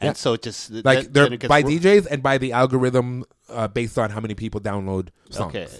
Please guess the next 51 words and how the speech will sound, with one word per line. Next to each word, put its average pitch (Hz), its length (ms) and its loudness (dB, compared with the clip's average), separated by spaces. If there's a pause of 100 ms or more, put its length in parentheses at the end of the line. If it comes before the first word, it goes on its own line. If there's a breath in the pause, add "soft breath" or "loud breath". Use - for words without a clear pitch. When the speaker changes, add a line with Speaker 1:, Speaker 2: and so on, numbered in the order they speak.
(120)
Speaker 1:
so - 160 -14
that's 101 120 -4
Speaker 2:
And 135 80 0
Speaker 1:
how 131 80 4
it - 20 8
Speaker 2:
outside 147 440 2
of, 120 80 -6
Speaker 1:
charts. - 120 -20
Speaker 2:
yeah, 123 160 0
and 107 120 -4
outside 131 300 0
of 123 80 0
that, 110 180 -2
there's 107 220 -4
a 98 240 -4 (120)
D 117 100 -6
J 104 160 -4
City 101 220 -10
U 98 200 -6
K, 95 400 -10
or 117 100 2
there's 110 200 0
lots 113 240 -4
of 104 60 -12
D 107 100 -8
J 101 140 -6
City, 92 340 -12 (500 soft breath)
um, 78 500 -8
playlists 101 400 -8
on 95 120 -8
Spotify, 117 560 -8
Speaker 1:
Mm-hmm. 117 320 -10 (240)
Speaker 2:
and 110 100 -4
there's 104 180 0
a, 98 120 -10
this 95 320 -12
D 117 120 -4
J 104 120 -4
City 95 220 -8
U 92 140 -6
K 110 200 -8
playlist, 82 540 -12 (440 soft breath)
and, 98 160 -8
like, 92 220 -10
that's - 340 -8 (380)
the, 92 260 -6 (180)
like, 90 140 -18
the 92 100 -10
new 113 360 -6
new. 98 240 -10 (340)
Speaker 1:
Yeah. - 120 -20